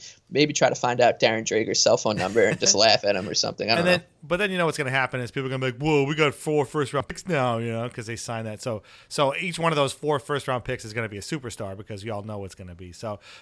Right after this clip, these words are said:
Speaker 2: but, you know, the Leafs did give up a first-round pick in that Marleau trade,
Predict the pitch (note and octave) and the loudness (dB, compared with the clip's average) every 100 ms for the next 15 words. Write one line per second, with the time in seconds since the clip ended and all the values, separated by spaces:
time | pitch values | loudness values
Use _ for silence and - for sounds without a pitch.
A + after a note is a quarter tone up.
0 | - F3 F3 F3 G#3+ D#3 D3+ F3+ - F3+ | 0 2 2 0 0 2 2 0 0 -2
1 | E3 E3+ F3+ F#3+ - D3 B2+ C3 A#2+ B2+ | 2 4 4 2 -2 -2 0 -4 -2 -4
2 | A#2+ C3 A#2+ A#2+ A#2 - C3 B2+ F3 E3 | -4 -6 -4 -2 -2 -6 -4 2 4 4
3 | B2+ A2+ - B2+ A2 G#2+ G2+ | 2 -2 -6 -4 -4 -6 -10